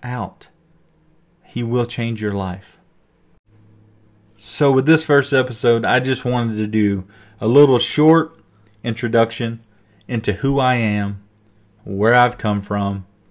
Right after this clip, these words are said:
how I fell from the grace of God, so I thought, and how my eyes were open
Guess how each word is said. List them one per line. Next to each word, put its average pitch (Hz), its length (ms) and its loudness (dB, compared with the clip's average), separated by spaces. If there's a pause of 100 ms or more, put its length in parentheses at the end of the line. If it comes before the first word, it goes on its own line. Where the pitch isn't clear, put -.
(500)
how 104 280 2
I 107 120 6
fell 120 640 2 (180)
from 110 260 -4
the 107 60 -2
grace 107 360 4
of 104 80 -10
God, 101 360 0
so 101 220 -4
I 101 100 -2
thought, 104 560 -2 (920)
and 101 220 -2
how 110 580 4 (260)
my 101 380 0
eyes 113 220 0
were 104 240 -2
open 104 540 -2